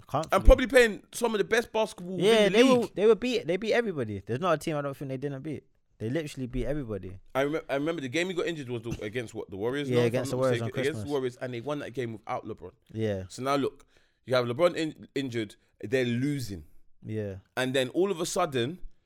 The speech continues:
Speaker 2: they announce he's available for trade. If you're LeBron and you're used to that level of greatness, you're like, "Okay, cool, do it. Like, bet,
Speaker 1: Yeah,
Speaker 2: let's
Speaker 1: he,
Speaker 2: go."
Speaker 1: he's used to it still.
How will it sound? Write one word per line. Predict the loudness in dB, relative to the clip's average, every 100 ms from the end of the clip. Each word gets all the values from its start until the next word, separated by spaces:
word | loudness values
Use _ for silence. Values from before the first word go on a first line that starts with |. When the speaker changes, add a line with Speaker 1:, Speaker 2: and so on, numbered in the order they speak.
| _ 0
Speaker 2:
they | 0
announce | 2 0 0 -10 -16
he's | -10 -6
available | -2 0 -2 -4
for | -8
trade. | -4 -2 -4 -6 -20 _ _ _ _ _ _ _ _ _ _
If | 10 10
you're | 6
LeBron | 6 6 4
and | 6
you're | 4
used | 4 0
to | 0
that | 0
level | 2 0
of | 0
greatness, | -2 -2 -4
you're | 0
like, | 0 -2
"Okay, | -8 -12 -14
cool, | -10 -10
do | -6 -2
it. | -2 -4 _ _ _ _
Like, | -6 -6 _
bet, | -2 0 0 _ -18
Speaker 1:
Yeah, | -18 -14
Speaker 2:
let's | 2 4 6
Speaker 1:
he, |
Speaker 2:
go." | 8 6
Speaker 1:
he's | 4 -2
used | -2 -4 -2
to | -4
it | -4
still. | -6 -4 -4 -6